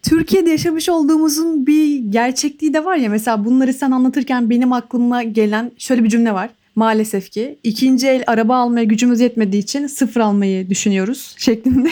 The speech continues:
<laughs> var olan bir görüş var şu an ülkede. Yani hani bırak ikinci elin çok pahalı oluşunu, Ö T V indirimi gelse de sıfır alabilecek miyiz falan gibi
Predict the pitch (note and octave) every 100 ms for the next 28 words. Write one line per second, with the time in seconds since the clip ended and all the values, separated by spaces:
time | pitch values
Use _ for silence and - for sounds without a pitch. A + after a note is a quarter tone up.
0 | - _ - B3 B3+ B3+ A3+ C#4 - -
1 | - C4+ B3 C4 D#4+ B3+ G3+ G#3 G#3 G3
2 | F#3 F#3+ G#3 D4+ B3+ A#3 A#3 A#3 A#3 -
3 | - _ G#3 C4 C4+ - _ _ _ A3
4 | A#3 A3+ A3+ A3+ G#3+ G#3+ G#3 B3 A#3 -
5 | G#3+ A3+ C4+ C4+ - D4 E4+ - A3 A3+
6 | B3+ C4+ C4 B3+ C4 A#3+ A#3+ B3+ D#4+ D4+
7 | - A#3+ C#4 C4 B3+ B3 A#3 C4+ B3 A3+
8 | - A#3+ A#3+ A#3 D4+